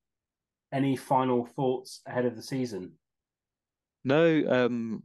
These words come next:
Speaker 2: thanks for having me on the pod. It was great to, to be back.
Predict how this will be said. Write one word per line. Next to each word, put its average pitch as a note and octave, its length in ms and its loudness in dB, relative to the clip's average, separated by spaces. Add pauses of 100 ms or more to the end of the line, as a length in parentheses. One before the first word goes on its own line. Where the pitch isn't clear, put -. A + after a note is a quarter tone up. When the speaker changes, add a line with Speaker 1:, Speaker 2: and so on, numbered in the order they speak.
(440)
Speaker 2:
thanks A#2+ 220 -2
for A#2+ 60 0
having A#2 180 -2
me A#2+ 120 0
on A#2+ 100 0
the A#2+ 60 -2
pod. D#3 200 0
It - 40 0
was A#2 100 -4
great - 260 2
to, A2 180 -4 (100)
to - 100 -8
be G#2+ 100 -8
back. A#2 220 -2